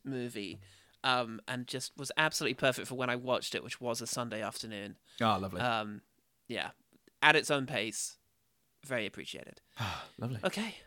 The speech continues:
Speaker 2: That's quick fire.
Speaker 1: Let's get into quick firing.
Speaker 2: Quick fire.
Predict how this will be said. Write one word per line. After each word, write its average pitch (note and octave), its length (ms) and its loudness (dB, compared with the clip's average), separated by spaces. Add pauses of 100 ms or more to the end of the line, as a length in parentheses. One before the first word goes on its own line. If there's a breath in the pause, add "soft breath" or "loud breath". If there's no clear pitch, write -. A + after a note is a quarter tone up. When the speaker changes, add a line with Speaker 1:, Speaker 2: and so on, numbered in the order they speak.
Speaker 2:
That's - 120 -12
quick C3+ 200 -2
fire. E3 180 -2
Speaker 1:
Let's E3 120 -6
get - 140 -4
into D3 360 -4 (160)
quick - 160 -18
firing. - 340 -14 (3250)
Speaker 2:
Quick - 140 8
fire. E2 200 4